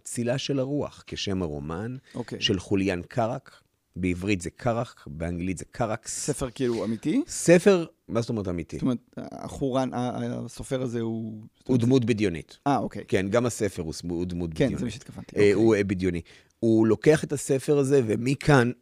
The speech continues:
Speaker 1: <clears throat> מתחילה מסכת אירועים שנמשכת,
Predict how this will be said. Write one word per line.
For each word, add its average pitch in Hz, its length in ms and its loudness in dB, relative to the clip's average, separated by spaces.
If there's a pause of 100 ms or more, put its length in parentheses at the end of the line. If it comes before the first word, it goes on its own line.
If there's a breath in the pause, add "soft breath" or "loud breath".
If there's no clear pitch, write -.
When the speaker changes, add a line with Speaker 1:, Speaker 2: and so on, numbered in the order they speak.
Speaker 1:
<clears throat> - 1900 -4
מתחילה 123 760 4
מסכת 147 640 2
אירועים 95 760 2 (520)
שנמשכת, 107 1120 2